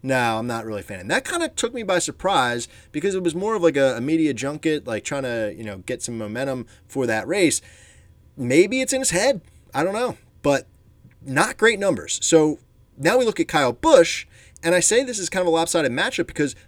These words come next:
Kyle is the complete other side of things. I mean, his driver rating is first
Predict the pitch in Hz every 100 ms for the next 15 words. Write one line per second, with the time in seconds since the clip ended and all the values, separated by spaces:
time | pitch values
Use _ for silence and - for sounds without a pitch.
0 | - - - 214 320 - 143 - - -
1 | - 170 - 240 226 202 220 - - _
2 | - - 139 285 262 - 92 92 113 123
3 | 196 156 139 147 185 247 214 165 165 170
4 | 180 190 - - - 269 269 - -